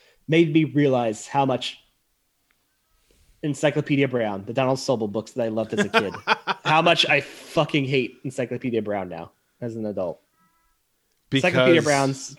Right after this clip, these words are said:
Speaker 1: just, Encyclopedia Brown makes me wanna make the sounds your cat's making right now.
Speaker 2: Oh,
Speaker 1: Just
Speaker 2: The Visitor too. I like The Visitor when I saw it.
Speaker 1: Uh, The Visitor being the Richard Jenkins film?
Speaker 2: Yeah.
Speaker 1: Is that twenty fifteen?
Speaker 2: No, but it's Tom McCarthy.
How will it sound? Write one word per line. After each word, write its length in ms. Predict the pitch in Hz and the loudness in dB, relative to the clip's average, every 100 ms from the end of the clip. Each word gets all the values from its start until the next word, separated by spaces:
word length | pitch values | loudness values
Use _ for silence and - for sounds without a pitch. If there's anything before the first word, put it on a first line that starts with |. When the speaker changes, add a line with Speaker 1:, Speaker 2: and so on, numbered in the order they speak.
| - | -8
Speaker 1:
just, 260 | 151 - _ _ | -6 -6 _ _
Encyclopedia 580 | 151 - 233 247 247 214 | -2 2 4 4 4 4
Brown 220 | 196 180 | 6 4
makes 200 | 160 160 | 4 2
me 80 | 175 | 2
wanna 140 | 151 | 4
make 120 | 143 139 | 2 -2
the 60 | |
sounds 320 | 127 143 127 | -4 0 0
your 80 | 123 | -2
cat's 340 | - 113 101 - | -6 -8 -10 -10
making 300 | 98 98 104 | -12 -10 -12
right 160 | 98 | -12
now. 220 | 101 85 - - | -14 -18 -20 -6
Speaker 2:
Oh, 180 | 139 135 | 2 4
Speaker 1:
Just 200 | 127 117 | 2 -2
Speaker 2:
The 40 | |
Visitor 400 | 135 151 147 120 | 0 2 2 0
too. 200 | 110 135 | -2 -2
I 120 | 175 | -2
like 240 | 202 117 113 | 0 -2 -4
The 100 | 87 | -10
Visitor 420 | 85 85 87 92 _ _ _ _ _ _ _ - | -14 -16 -16 -18 _ _ _ _ _ _ _ -18
when 120 | 110 | -14
I 60 | 98 | -14
saw 300 | - 101 95 | -12 -12 -12
it. 80 | - _ _ _ _ _ _ _ _ _ _ _ | -16 _ _ _ _ _ _ _ _ _ _ _
Speaker 1:
Uh, 220 | 131 127 120 | 0 2 0
The 100 | 120 | -2
Visitor 400 | 127 135 131 127 | -4 -4 -4 -2
being 240 | 131 127 | -2 -4
the 60 | 123 | -4
Richard 200 | 123 120 | -8 -8
Jenkins 320 | 123 196 196 | -6 -6 -6
film? 320 | 254 247 _ - | -8 -10 _ -10
Speaker 2:
Yeah. 220 | 104 95 | -8 -8
Speaker 1:
Is 960 | - _ _ _ _ _ _ _ - | -12 _ _ _ _ _ _ _ -6
that 140 | 135 127 | -6 -4
twenty 180 | 160 | -6
fifteen? 400 | 156 180 208 214 - _ _ _ _ - | -4 -4 -4 -6 -10 _ _ _ _ -10
Speaker 2:
No, 380 | 139 147 143 139 | 0 4 4 4
but 140 | 139 | 2
it's 180 | 131 - | 0 -6
Tom 220 | 139 127 | -8 -8
McCarthy. 480 | 117 101 98 95 | -10 -14 -14 -16